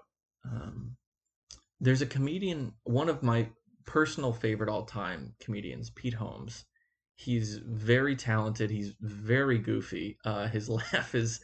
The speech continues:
a little high-pitched and annoying after a while, but his, he, he has really helped me through a lot of things and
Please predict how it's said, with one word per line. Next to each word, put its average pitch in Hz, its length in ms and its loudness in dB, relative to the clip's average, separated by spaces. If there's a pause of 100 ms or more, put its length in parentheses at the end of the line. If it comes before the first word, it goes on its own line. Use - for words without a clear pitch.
(420)
a 113 100 4
little 135 280 6
high-pitched 117 500 2
and 110 100 4
annoying 107 340 0
after 110 280 -2
a 107 60 2
while, 95 220 -2
but - 220 -6
his, 135 220 2
he, 131 320 -2
he 156 500 -6 (680)
has 110 280 2 (340)
really 127 300 8
helped 110 440 2
me 127 240 6
through 113 240 0
a 110 40 2
lot 82 200 -4
of 117 100 -8
things 98 360 -6
and 117 260 0